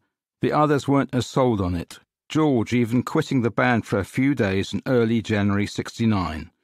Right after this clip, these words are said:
just as Ringo had the previous August. However, as the eventual film portrays in all its stark rawness, the group finally all agreed to play some of their new material at a one-off lunchtime concert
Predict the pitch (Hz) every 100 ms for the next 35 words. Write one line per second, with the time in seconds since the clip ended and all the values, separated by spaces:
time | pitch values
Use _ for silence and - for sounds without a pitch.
0 | _ _ - 143 127 151 117 117 165 143
1 | 95 80 104 98 107 - 135 117 113 101
2 | 120 113 76 - - - _ _ _ -
3 | 160 165 110 76 82 - _ _ _ _
4 | _ - 139 - 147 147 147 202 - 165
5 | 165 143 - 156 107 104 139 127 - 160
6 | 107 95 - - 127 170 175 156 - -
7 | 156 135 120 113 123 101 87 - - -
8 | _ _ - 123 104 139 170 - - 147
9 | 180 170 170 165 175 175 139 131 113 117
10 | - 135 120 143 127 107 113 113 139 156
11 | 151 - 117 98 98 101 _ - 104 117
12 | 117 156 160 151 - - 135 143 - -
13 | 139 127 - 123 104 - 82